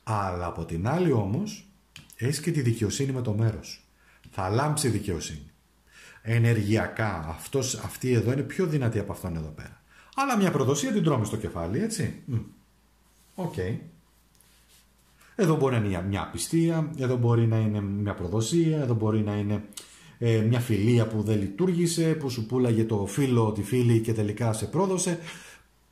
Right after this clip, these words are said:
Πολλά πράγματα. Λεφτά, σε κλέψανε, σε κοροϊδέψανε. Πολλά. Πρόσεξε το, γιατί βγαίνεις στον κόσμο. Είπαμε, ο κόσμος ολοκληρώνεσαι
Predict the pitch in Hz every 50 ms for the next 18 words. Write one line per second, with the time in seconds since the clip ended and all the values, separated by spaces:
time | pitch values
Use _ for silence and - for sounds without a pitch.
0 | _ - 202 202 233 247 233 214 196 143 120 104 90 87 82 78 82 90 107 104
1 | 85 - - - - 151 165 190 196 185 175 143 - - 101 - - 143 180 208
2 | 208 - - 190 180 175 170 156 - 139 117 117 113 104 101 98 101 104 180 220
3 | 214 - 220 208 196 165 107 82 - - - - - 233 220 196 143 95 - -
4 | - - - - - _ - 320 254 - 220 - - - 85 - - 80 - -
5 | - _ _ - 123 117 120 120 170 214 214 214 - 180 165 208 240 226 156 113
6 | 80 73 - - - - - - - _ _ - 208 202 180 120 107 101 95 98
7 | - 139 147 156 156 185 190 190 180 160 151 143 147 139 123 120 120 120 120 120
8 | 117 110 101 95 - - 101 101 113 120 -